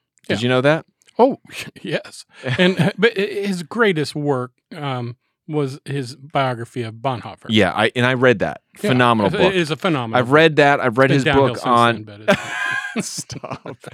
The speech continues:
Speaker 1: I read his book on, um, Wilberforce. That was really
Speaker 2: That
Speaker 1: good as
Speaker 2: actually,
Speaker 1: well.
Speaker 2: yeah, that's, uh, you, e-, everybody should read that book.
Speaker 1: Everyone should read Bonhoeffer and Wilberforce. He did a phenomenal job. And then he's written some other biographies, I think about seven great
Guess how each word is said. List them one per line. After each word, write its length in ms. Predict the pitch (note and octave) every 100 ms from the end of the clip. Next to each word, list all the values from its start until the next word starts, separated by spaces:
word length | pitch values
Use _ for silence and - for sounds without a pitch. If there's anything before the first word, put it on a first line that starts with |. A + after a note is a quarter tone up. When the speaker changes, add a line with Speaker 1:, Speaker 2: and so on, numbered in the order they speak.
| E3+ F3 - -
Speaker 1:
I 80 | -
read 160 | C3 D3
his 120 | B2
book 260 | A#2 C3 -
on, 400 | A#2+ A#2 A2+ A2
um, 480 | A2 G#2 G2 F#2 G#2+
Wilberforce. 720 | B2 B2+ A#2+ B2 C3 C3+ -
That 160 | A2
was 160 | C3 F#2+
really 380 | F#2 G2+ A2 F#2+
Speaker 2:
That 80 | -
Speaker 1:
good 140 | F#2+
as 100 | D3
Speaker 2:
actually, 120 | G2
Speaker 1:
well. 200 | G2 E2+
Speaker 2:
yeah, 140 | C3 A#2
that's, 280 | C3 C#3+ - -
uh, 20 |
you, 300 | E3+ E3 F3 -
e-, 60 | D#3 -
everybody 380 | F3 D#3 C3+ A#2+
should 220 | - G#2+
read 140 | A2
that 180 | G2+ -
book. 80 | C3+
Speaker 1:
Everyone 300 | D3 D#3 E3
should 140 | -
read 200 | C#3+ B2
Bonhoeffer 600 | A#2 B2 A#2 A#2 - A#2
and 160 | G#2 G2
Wilberforce. 460 | G2 F2 D#2+ F2
He 80 | C3+
did 160 | C#3 C3
a 60 |
phenomenal 960 | G#2+ - - B2 A#2+ C#3 D3 D3+ C#3+ A#2
job. 400 | F#2+ G2 F#2 F#2
And 100 | A2
then 120 | D#3
he's 200 | F#3+ G3+
written 220 | E3 E3 C#3+
some 160 | D3
other 160 | C3 B2+
biographies, 680 | A2+ A2 A#2 A2+ A#2 A2+
I 60 | G#2+
think 300 | G#2+ A2 -
about 260 | A2 G2+ -
seven 460 | - A2+ A2 A2
great 280 | G#2 G#2 G2+